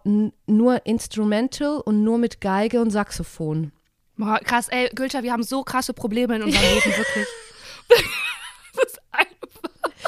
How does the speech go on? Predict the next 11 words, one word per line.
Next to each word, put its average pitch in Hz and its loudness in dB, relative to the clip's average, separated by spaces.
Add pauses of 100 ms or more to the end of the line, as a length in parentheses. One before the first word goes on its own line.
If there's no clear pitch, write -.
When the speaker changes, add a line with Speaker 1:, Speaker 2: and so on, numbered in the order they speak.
(380)
Speaker 1:
Okay, 285 4
warte, 247 4
ich 233 -2
hab 262 -2
das 262 -6
alles 254 0
ausgehalten, 208 -2
durchgemacht, 208 -4
viel 277 -4
Geld 254 -2
bezahlt. 160 -4